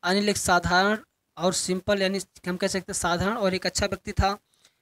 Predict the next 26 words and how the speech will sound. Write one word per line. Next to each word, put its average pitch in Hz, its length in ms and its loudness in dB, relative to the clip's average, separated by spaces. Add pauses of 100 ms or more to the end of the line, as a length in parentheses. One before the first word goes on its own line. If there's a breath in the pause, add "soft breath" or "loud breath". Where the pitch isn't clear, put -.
(140)
"He 233 100 2
is 226 200 0
big 226 160 0
hearted", 214 280 2
और 202 160 6
बड़ा 202 120 4
हृदय 190 280 4
वाला 208 240 6
था। 202 180 0
"He 180 160 -2
treats 214 380 -4
the 202 160 2
narrator 196 380 0
nicely", 202 420 -2 (320 soft breath)
और 180 100 2
narrator 190 300 2
से 190 140 -2
बहुत 196 200 2
अच्छे 196 180 -2
से 202 120 0
व्यवहार 196 280 6
करता 202 300 -2
था। 208 200 2
"He 190 160 0
teach 208 360 -4
him 208 240 0